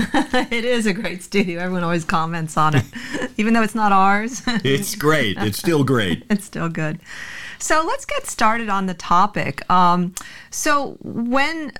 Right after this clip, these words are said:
Speaker 1: would you like to start with sort of the idea that you're presenting about that even the religion itself has, ha-, has been misused in a way, um, to promote violence and oppression?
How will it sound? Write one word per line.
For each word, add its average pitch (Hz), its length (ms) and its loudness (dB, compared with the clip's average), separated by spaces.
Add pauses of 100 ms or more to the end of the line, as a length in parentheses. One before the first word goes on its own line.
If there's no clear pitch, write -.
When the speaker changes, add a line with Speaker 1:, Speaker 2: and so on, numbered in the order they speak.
Speaker 1:
would 220 200 2
you 240 100 4
like 220 320 -4
to - 140 -2
start 196 480 2
with 185 260 -2
sort 180 240 -2
of 160 180 -2
the 156 440 0 (400)
idea 180 460 0
that 160 220 -4
you're 165 160 0
presenting 165 640 0
about 156 480 -2 (600)
that 175 320 0 (240)
even 196 340 2
the 175 100 -4
religion 170 520 0
itself 170 540 2
has, 175 420 -2
ha-, - 240 -4
has 190 200 -2
been 175 200 2
misused 175 680 2
in 165 80 0
a 160 60 0
way, 156 520 0 (400)
um, 151 320 2
to 165 300 -2
promote 180 580 2
violence 160 480 -2
and 156 100 -8
oppression? 147 640 -10